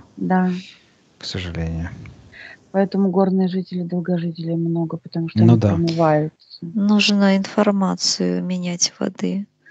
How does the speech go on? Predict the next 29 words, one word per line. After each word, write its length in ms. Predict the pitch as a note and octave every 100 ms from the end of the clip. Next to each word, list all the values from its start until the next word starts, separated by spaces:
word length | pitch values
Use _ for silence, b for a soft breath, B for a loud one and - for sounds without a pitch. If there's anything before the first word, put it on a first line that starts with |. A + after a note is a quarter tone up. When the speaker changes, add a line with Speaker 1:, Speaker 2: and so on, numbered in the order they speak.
| B A2
Speaker 2:
Мгм. 300 | G2+ A2 G3+
Speaker 3:
Если 340 | G3+ - F#3+
у 80 | F#3+
человека 720 | - - G3 G3 G3 F#3+ F#3+
нет 240 | F#3+ F#3+ F#3+
совсем 840 | - F#3+ - - G3+ F#3+ F3+ B3 - - C4
возможности 960 | F#3+ F3+ G3+ G3+ G3+ - F3+ - - F3+
информацию 800 | F#3 G3+ G3+ F#3 F#3 - G3
воды 260 | F#3 F3+ G3
своими 440 | - - - F3+ F3+
мыслями 480 | F3 F3 - A3+ -
менять. 680 | F3+ F3+ F3+ F#3+ - - - B B B B B
Speaker 2:
Ну, 80 | C#3+
то 80 | C#3
есть 100 | A2+
заряжает 460 | C#3 D3 C3+ B2 G#2+
человек 340 | C3+ C3 A#2+
с 80 | -
утра, 280 | C3 F3 C3
Speaker 3:
Мгм. 0 |
Speaker 2:
встал, 380 | A#2 B2 A2 G2
налил 260 | B2+ A#2+ A#2
стакан 380 | A#2 B2+ B2+ B2+
воды, 400 | D3 E3 D#3+ C3+
э, 420 | A#2+ A#2 A2+ A2+ A2+ A#2+ A#2
живой 360 | A2 G#2+ B2+ A#2+
воды, 500 | A#2 A2+ A#2 A2+ A2+
э, 280 | A2 G#2 G#2 A2+ A2+ A#2+
обнял 480 | A2+ A#2+ A#2 G#2